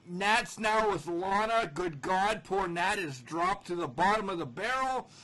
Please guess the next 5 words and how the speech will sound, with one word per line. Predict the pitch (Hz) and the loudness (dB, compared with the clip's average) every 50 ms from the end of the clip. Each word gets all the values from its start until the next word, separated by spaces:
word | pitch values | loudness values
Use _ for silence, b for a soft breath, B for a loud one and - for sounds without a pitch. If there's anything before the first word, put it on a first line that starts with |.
| b b b b b b b b b b b b _ - - | b b b b b b b b b b b b _ -10 -6
Uh, | 156 156 147 135 127 127 127 127 123 120 117 120 127 143 | -4 -4 -2 -2 -2 -2 -2 -2 -2 -2 -2 -2 -4 -2
the | 151 175 | -2 0
Iconics | 175 175 185 - - 185 190 202 208 175 139 - 156 | 0 0 0 0 0 0 0 2 0 -2 -6 -6 -8
lost, | 165 165 180 185 202 202 208 202 165 - - - | -6 0 4 4 4 4 4 2 -2 -4 -8 -8
so | 180 170 160 160 156 156 156 143 - | -4 -2 0 0 0 0 -2 -4 -6